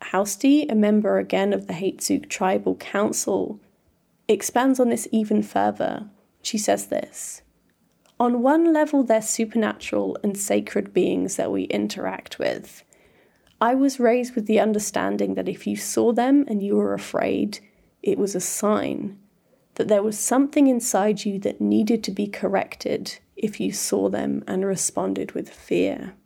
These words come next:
So the creatures serve not only this spiritual and psychological function, but are also corporeal. And again, she says this, "They're there and part of the same landscape that we are a part of."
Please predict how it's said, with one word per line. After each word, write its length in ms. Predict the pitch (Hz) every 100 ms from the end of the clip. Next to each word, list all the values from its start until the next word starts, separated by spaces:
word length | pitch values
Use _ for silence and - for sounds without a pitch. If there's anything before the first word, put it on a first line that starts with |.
| _ _ _ _ _ _ _ _ _ _
So 120 | -
the 100 | 233
creatures 460 | 226 330 330 - 330
serve 280 | - 262 247
not 180 | 233 233
only 260 | 220 214
this 240 | 208 220 -
spiritual 600 | - 196 190 - - 208
and 120 | 196
psychological 720 | - 180 - 208 214 226 226
function, 640 | 226 226 220 240 240 240
but 340 | 214 202 - -
are 220 | 226 -
also 440 | 185 208 - 196 214
corporeal. 960 | 208 - 180 175 - 233 220 69 - - _ _ _ _ _ _ _ _ _ _ -
And 140 | 202
again, 280 | 196 202 214
she 100 | 214
says 300 | 208 196 185
this, 520 | 277 - - - - _ _ -
"They're 200 | 208 208
there 500 | 202 240 - - - _ _ _ -
and 200 | 214 202
part 380 | - 214 247 -
of 100 | 214
the 80 | -
same 420 | - 220 233 226
landscape 680 | 190 196 196 - - - -
that 100 | -
we 260 | 185 185
are 100 | 185
a 60 | -
part 480 | - - - 202 -
of." 440 | - - - -